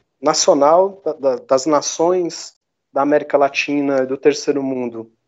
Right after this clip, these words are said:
vão perdendo força, né? Seus talentos são cada vez mais migrando pra, pros países europeus e tudo vai se transformando num grande negócio, né? Os grandes clubes europeus, né? Enquanto o nosso futebol vai sendo secundarizado.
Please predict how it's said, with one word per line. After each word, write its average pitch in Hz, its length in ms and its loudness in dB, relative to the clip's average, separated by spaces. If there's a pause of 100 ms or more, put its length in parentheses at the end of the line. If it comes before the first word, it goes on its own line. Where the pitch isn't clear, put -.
(140)
vão 180 240 2
perdendo 151 460 2
força, 156 720 4
né? 170 320 -2 (380)
Seus - 400 -2
talentos 151 400 2
são 147 140 -4
cada 151 220 2
vez 139 220 -2
mais 143 400 0
migrando 143 480 -4
pra, 131 300 0
pros - 140 -12
países 135 300 -2
europeus 135 800 0 (420)
e 156 60 -8
tudo 196 240 -2
vai 202 120 6
se 196 80 -8
transformando 190 500 2
num 190 60 2
grande 180 300 4
negócio, 156 560 2
né? 131 100 -2
Os 123 120 -4
grandes 147 300 -2
clubes 147 440 -6
europeus, 131 720 2
né? 139 260 -4 (500)
Enquanto 165 300 2
o - 20 4
nosso 165 240 2
futebol 156 400 4
vai 165 160 4
sendo 160 220 -6
secundarizado. 156 1000 0